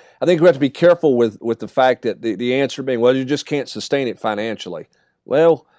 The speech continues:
um, there have been a lot of places sustaining paying a bunch of people not to work,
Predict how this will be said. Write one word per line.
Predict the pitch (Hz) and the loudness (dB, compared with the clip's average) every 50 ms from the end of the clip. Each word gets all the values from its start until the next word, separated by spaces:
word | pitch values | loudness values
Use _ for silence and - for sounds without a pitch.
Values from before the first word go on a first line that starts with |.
| _ _ _ _ _ | _ _ _ _ _
um, | - 95 107 113 110 107 104 104 101 95 95 - _ _ _ | -10 -8 -6 -4 -4 -4 -4 -6 -8 -10 -12 -16 _ _ _
there | - 98 - 113 | -18 -10 -8 -6
have | 123 135 | -2 2
been | 165 165 | 2 4
a | |
lot | 165 175 170 | 4 4 2
of | - | 2
places | - - 185 - - - - - | 4 4 4 4 4 0 -6 -6
sustaining | - 131 - - - 160 156 156 147 143 131 120 | -6 -8 -8 -2 2 2 2 2 2 0 -4 -4
paying | - - 147 151 151 143 131 | -4 -2 -2 0 0 0 -2
a | 120 | -2
bunch | 104 110 147 143 - | -2 -2 -2 -2 -4
of | 120 | -6
people | - 139 139 - 120 | -6 -6 -6 -6 -6
not | 117 131 131 131 - | -4 -4 -4 -4 -6
to | 117 104 | -8 -8
work, | 95 104 127 139 117 95 - - - | -4 0 2 2 2 0 -2 -8 -16